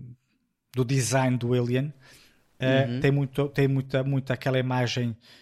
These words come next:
Speaker 1: orgânica de terror, com os
Speaker 2: Certo.
Speaker 1: caveiras, esqueleto, aquelas coisas
Speaker 2: Uhum.
Speaker 1: todas. É muito orgânico a, a ide-, a ideia dele. É, eu, eu, eu sei separar as coisas, não é? Ele foi convidado para fazer o, o Alien. Aliás, eu penso que há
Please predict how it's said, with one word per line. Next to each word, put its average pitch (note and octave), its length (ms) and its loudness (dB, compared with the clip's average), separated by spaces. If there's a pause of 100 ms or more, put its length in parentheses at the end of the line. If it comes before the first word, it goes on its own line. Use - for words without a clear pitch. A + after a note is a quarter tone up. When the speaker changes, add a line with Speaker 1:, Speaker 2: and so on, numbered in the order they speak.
(360)
Speaker 1:
orgânica C3+ 720 4
de - 80 -8
terror, C3+ 880 6
com A#2+ 380 -2
os A#2 200 -8
Speaker 2:
Certo. A2+ 200 -6
Speaker 1:
caveiras, B2 680 2
esqueleto, B2+ 640 -2
aquelas A#2+ 260 -4
coisas A#2 200 -4
Speaker 2:
Uhum. A#2 80 -6
Speaker 1:
todas. A#2+ 160 -2
É B2+ 80 0
muito B2+ 180 0
orgânico B2 420 0
a, B2+ 40 -2
a B2+ 280 -6
ide-, B2+ 200 2
a B2 100 -4
ideia A#2+ 260 -2
dele. G#2+ 180 -8 (840)
É, B2 160 -10
eu, A2+ 100 -6 (120)
eu, B2+ 220 -2
eu B2+ 140 -6
sei A#2+ 160 -4
separar B2 340 -4
as C3+ 100 -6
coisas, C#3 400 -2
não A2 100 -10
é? A2 60 -8
Ele G#2 100 -10
foi A#2+ 140 -6
convidado A#2+ 460 -4
para A2+ 100 -10
fazer A2+ 400 -4
o, A#2 500 -10 (120)
o A#2+ 100 -6
Alien. C3 220 -2
Aliás, B2 440 -4 (420)
eu C3 100 0
penso D3+ 460 -4
que C3+ 200 -4
há B2+ 120 -2